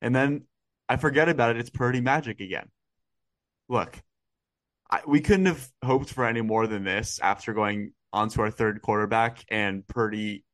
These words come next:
fumbling a handoff in the week before he came in as a starter. I couldn't be happier as a forty-niners fan. And our team is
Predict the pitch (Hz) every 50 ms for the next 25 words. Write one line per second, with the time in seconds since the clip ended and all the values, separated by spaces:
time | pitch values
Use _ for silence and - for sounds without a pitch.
0 | _ _ _ - - - 120 113 110 110 117 113 110 104 98 107 104 95 107 107
1 | 117 113 113 117 127 127 - - 107 113 104 101 104 110 117 110 - 110 - -
2 | 113 110 113 107 110 123 113 104 104 104 101 101 - 104 - - 104 98 101 110
3 | 120 131 143 - _ _ _ _ _ _ _ _ _ _ _ _ _ _ _ _
4 | _ _ _ _ _ _ _ _ _ _ _ _ - 139 143 135 - 160 151 135
5 | 127 123 120 117 107 101 98 - 117 113 107 107 - 107 - - 110 107 107 104
6 | 98 101 104 107 - - 135 131 135 139 143 147 - _ _ _ _ _ _ _
7 | _ _ _ _ _ _ - 113 110 110 110 107 107 104 101 101 98 - - _
8 | _ _ _ _ _ _ _ _ _ _ _ _ _ _ - 117 117 117 - 139
9 | 139 139 139 135 - - 117 113 107 -